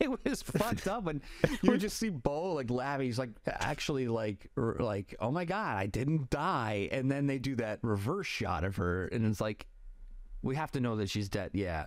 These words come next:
Speaker 2: Yes.
Speaker 1: Um, but the, the most disturbing part is that I think Mona watched the entire thing.
Speaker 2: Absolutely disgusting. Yeah,
Speaker 1: Which
Speaker 2: she's
Speaker 1: is disgusting.
Speaker 2: the devil more than God, almost, in a way.
Speaker 1: Yeah,
Speaker 2: It's like,
Speaker 1: yeah,
Speaker 2: it's
Speaker 1: yeah,
Speaker 2: like
Speaker 1: yeah.
Speaker 2: a Lucifer's trial, almost,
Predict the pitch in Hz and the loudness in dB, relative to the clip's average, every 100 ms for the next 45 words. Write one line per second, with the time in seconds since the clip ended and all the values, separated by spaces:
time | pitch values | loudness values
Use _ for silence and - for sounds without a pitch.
0 | - 147 156 123 - - 170 160 151 196 | 4 4 4 0 0 2 2 2 0 0
1 | 220 175 180 202 214 - 139 151 - - | 0 0 0 0 -2 -4 -2 -2 -2 -4
2 | 262 196 127 110 107 - 110 101 110 - | -2 0 0 0 0 0 -2 -2 -2 0
3 | 101 - 127 107 - 107 117 143 156 113 | -2 0 -2 -2 -2 0 2 2 2 2
4 | 104 110 107 - 101 104 90 95 85 - | 2 0 -2 -4 0 2 2 0 -2 -2
5 | 113 92 - - - - - - - 120 | -2 -2 -6 -18 -20 -20 -18 -6 2 2
6 | 120 - 131 120 110 110 - 110 104 113 | 2 2 2 4 4 2 2 2 4 2
7 | 107 104 - 113 104 110 131 117 104 90 | 2 2 2 2 4 4 4 2 0 -2
8 | - 92 80 - 64 50 - - 143 165 | -2 -2 -2 -2 -2 -4 -10 0 2 4
9 | 156 202 175 107 117 113 104 104 101 117 | 2 2 2 4 4 4 4 4 4 2
10 | 104 85 92 110 98 98 113 101 92 110 | 2 2 2 4 4 4 4 6 4 4
11 | - 175 170 175 165 - 180 151 156 175 | 2 2 2 2 2 4 2 2 2 2
12 | 175 147 139 - 170 120 117 101 104 107 | 0 2 2 2 2 4 4 4 4 4
13 | 110 95 - - | 6 4 2 -2